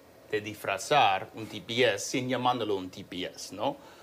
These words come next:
Porque eso sería muy complicado, dado lo que han dicho con respecto a los países de Centroamérica, pero creo que le conviene a Trump tratar de hacer algo. Ahora, en la foto grande, cuando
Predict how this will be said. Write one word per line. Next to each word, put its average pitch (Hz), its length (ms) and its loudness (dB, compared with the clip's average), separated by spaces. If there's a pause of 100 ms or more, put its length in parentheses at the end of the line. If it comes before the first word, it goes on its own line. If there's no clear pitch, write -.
(140)
Porque 107 320 -2
eso 107 180 -4
sería 127 260 2
muy 123 400 2
complicado, 117 840 2
dado 107 320 0
lo 107 120 -6
que 104 140 -10
han 101 160 -8
dicho 107 380 -10 (200)
con 107 140 -10
respecto 95 460 -8
a 95 40 -4
los 95 120 -10
países 92 340 -6
de 85 60 -6
Centroamérica, 139 920 0 (460)
pero 110 480 0 (140)
creo 196 320 2
que 156 100 -4
le 117 140 -2
conviene 120 380 -4
a 117 120 -2
Trump 117 240 -4
tratar 113 480 0
de 101 80 -2
hacer 90 260 -6
algo. 90 400 -4
Ahora, 113 480 2
en 113 520 -6
la 120 100 -2
foto 190 320 2
grande, 185 540 2
cuando 101 680 -8